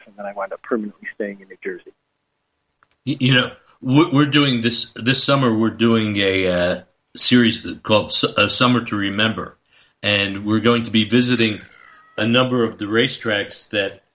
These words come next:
Speaker 2: are no longer running. And, uh, Hialeah, Atlantic City, Garden State. Uh, it, it's kind of interesting as, as you're in the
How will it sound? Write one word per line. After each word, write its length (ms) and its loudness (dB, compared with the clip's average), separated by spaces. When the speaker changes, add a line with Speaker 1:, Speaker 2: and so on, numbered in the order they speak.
Speaker 2:
are 120 0
no 140 4
longer 400 0
running. 520 -2
And, 480 -4
uh, 460 0
Hialeah, 680 2
Atlantic 420 -2
City, 420 -4
Garden 260 -2
State. 280 -4
Uh, 440 2
it, 280 2
it's 180 2
kind 260 0
of 80 0
interesting 680 -2
as, 460 -4
as 260 -2
you're 260 0
in 200 -2
the 240 0